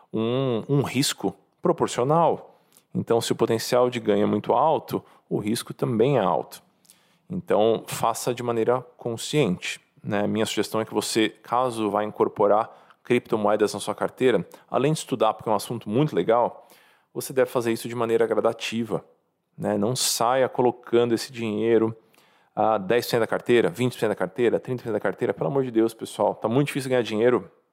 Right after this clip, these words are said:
Então, vamos pesar a mão aí, né? Pra não, não ter uma surpresa muito indesejada.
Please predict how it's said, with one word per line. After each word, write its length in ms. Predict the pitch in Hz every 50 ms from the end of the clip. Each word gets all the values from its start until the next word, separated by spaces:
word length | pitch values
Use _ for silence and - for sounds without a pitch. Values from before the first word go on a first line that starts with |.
| _ _ - _ _ _ -
Então, 460 | - 101 104 95 - - 101 104 107
vamos 440 | 107 110 107 104 104 110 117 131 135 -
pesar 280 | - 170 151 147 175 185
a 40 |
mão 240 | 190 175 151 160 170
aí, 160 | 160 143 127
né? 220 | 113 107 117 156 180 - - _ _ _ _ _ -
Pra 200 | 110 104 104 101
não, 840 | 98 98 98 95 95 98 104 110 117 120 123 120 123 127 123 113 -
não 240 | 113 113 107 107 107
ter 120 | - 113
uma 140 | 104 104 104
surpresa 720 | - - 120 - - 110 101 101 101 110 107 104 110 110 -
muito 380 | 113 107 104 101 101 101 - 107
indesejada. 640 | 104 101 101 98 104 107 107 90 65 55 - -